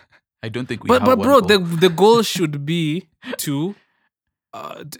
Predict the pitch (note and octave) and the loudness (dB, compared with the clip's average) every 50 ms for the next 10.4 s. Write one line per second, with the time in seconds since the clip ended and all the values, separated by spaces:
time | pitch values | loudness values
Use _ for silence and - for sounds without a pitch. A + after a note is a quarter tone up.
0 | _ F#3 E3 D#3 D3+ E3+ E3 D#3+ D#3 D#3 D3+ D3+ E3+ F#3 G3 G3 F#3 - - D#3 | _ -14 -8 -2 0 0 2 2 0 -2 0 2 4 4 4 4 2 0 -4 -6
1 | C#3+ C#3 C3 C3 C#3+ D3+ D#3 D#3+ D3+ D#3 _ _ _ - - - D3 D3 D3 D#3 | -6 -8 -8 -4 -2 -2 -2 -2 -4 -6 _ _ _ -10 -6 -4 -2 0 2 0
2 | D#3 - E3 D3+ - C3+ B2 - - B2+ A#2 - - - - - D3 C#3+ C#3+ C#3+ | 2 0 -2 -4 -4 -6 -6 -6 -6 -8 -8 -8 -10 -12 -6 -2 -2 0 0 0
3 | C#3 C#3 C3+ C3 C3+ C3+ C3+ C3+ C3+ C3 B2+ B2+ - _ _ _ _ _ _ _ | -2 -4 -4 -4 -4 -4 -4 -4 -4 -6 -6 -8 -12 _ _ _ _ _ _ _
4 | _ _ _ _ - B2 B2 B2 A#2+ A#2 B2 A#2+ B2 B2 C3 B2 A#2+ B2 - A#2 | _ _ _ _ -6 -4 -2 -2 -2 -4 -4 -6 -4 -2 -2 0 0 2 2 2
5 | B2 - A2 G2+ F#2 - - _ _ _ D3 D3+ E3 - F3 F#3+ F#3 E3+ E3+ F#3 | 2 2 0 -6 -8 -10 -16 _ _ _ -8 -8 -6 -6 -6 -8 -4 2 4 4
6 | G#3 G3+ F3 D3 C#3+ C3+ C3+ D3 D3 C3+ B2 A2+ - - - D3 C3+ A#2+ G#2+ - | 6 4 4 2 0 -2 0 -2 -2 -2 -2 -4 -8 -6 -2 0 0 0 -2 -2
7 | C#3 D#3 E3+ G3 G3 - - D#3 C#3+ C3 - C#3 B2+ - D3+ C#3+ C#3 C#3 C3+ C#3 | -2 2 2 2 2 0 -4 -4 -6 -6 -6 -6 -6 -2 -2 -2 -2 -2 -2 -2
8 | D3 C#3+ - - A#2+ B2 A#2+ B2 C3+ C3 C3 - D#3 D#3 - - - - _ _ | -4 -4 -4 -6 -8 -8 -6 -2 -2 -2 -2 -2 -4 -8 -8 -10 -18 -20 _ _
9 | - D3 C3 C#3+ D#3 D#3 - - D#3+ D3+ D3 C3+ C3+ C3+ C3 B2+ A#2 - C3 A#2+ | -8 -6 -2 0 -2 -2 -2 -2 -2 -2 -2 -2 -2 -4 -4 -6 -6 -8 -8 -8
10 | A#2 A#2 B2+ C#3 D3 D3 - | -8 -4 0 0 0 0 -2